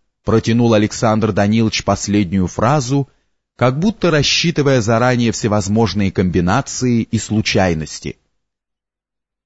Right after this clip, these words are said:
Потом Светлейший, несколько повысив голос, добавил: "Впрочем,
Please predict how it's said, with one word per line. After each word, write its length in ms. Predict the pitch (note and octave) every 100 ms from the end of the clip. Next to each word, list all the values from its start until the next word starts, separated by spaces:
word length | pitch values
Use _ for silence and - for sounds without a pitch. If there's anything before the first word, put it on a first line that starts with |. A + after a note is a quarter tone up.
| _ _
Потом 320 | B2 E3+ A#3
Светлейший, 640 | - F#3 E3+ G3 G3+ - E3+
несколько 480 | E3+ F3 E3 D3
повысив 520 | D3 C#3 D3+ - A#2 F#2+
голос, 420 | B2 E3+ E3 B2+
добавил: 580 | C#3 A#2 G#2+ E2+ C#2 G1+ _ _ _ _ _ _ _ _
"Впрочем, 800 | _ _ C#3+ G#3 - G3+ F#3 F3